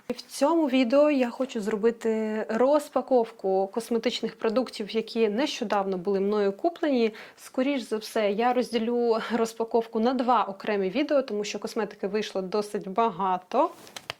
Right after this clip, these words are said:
Е, все просто втиснути в один макіяж не вдасться. Я зроблю два окремі макіяжі. Тож, зустрічайте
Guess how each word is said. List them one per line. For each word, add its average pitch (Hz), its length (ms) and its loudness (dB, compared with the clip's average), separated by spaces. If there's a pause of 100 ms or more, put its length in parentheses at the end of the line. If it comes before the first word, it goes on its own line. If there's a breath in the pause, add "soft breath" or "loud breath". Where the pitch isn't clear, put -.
(540)
Е, - 180 -2
все 294 400 0
просто 247 380 -4
втиснути 226 640 0
в 196 140 -6
один 220 320 0
макіяж 226 600 -2
не 226 180 2
вдасться. 180 540 -4
Я 254 180 0
зроблю 196 300 -2
два 226 260 2
окремі 233 440 -2
макіяжі. 185 560 -6 (640 loud breath)
Тож, 269 440 0
зустрічайте 220 1080 0